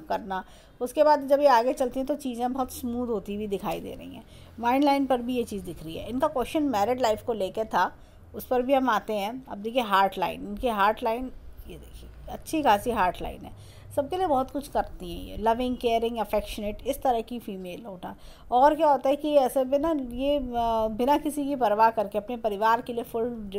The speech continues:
fully डिवोटेड रहना, ये इस तरह का इनका एटीट्यूड दिखाई देता है।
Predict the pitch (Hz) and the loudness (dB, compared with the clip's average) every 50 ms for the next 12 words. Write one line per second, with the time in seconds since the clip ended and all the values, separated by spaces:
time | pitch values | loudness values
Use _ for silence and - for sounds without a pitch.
0 | 202 208 202 - 233 247 262 233 214 196 190 190 190 190 - 180 170 175 170 160 | -8 -8 -4 -4 -2 -2 -2 -2 -2 -4 -4 -4 -6 -6 -6 -8 -8 -6 -6 -6
1 | 160 175 180 190 214 233 254 254 247 247 - 254 226 208 196 196 - 220 247 330 | -6 -8 -10 -10 -8 -6 -4 -4 -4 -2 0 0 0 0 0 -2 -2 -4 -4 -4
2 | - - - - - - - - - 208 226 247 247 214 202 202 208 208 196 208 | -6 -10 -16 -16 -18 -18 -16 -12 -10 -6 0 4 4 4 4 2 -2 -8 -6 -4
3 | 214 254 262 240 226 226 208 214 208 185 185 196 - - - - - - 240 | -4 -4 -4 -4 -4 -4 -2 -2 -2 -2 -2 -4 -10 -14 -12 -12 -12 -12 -14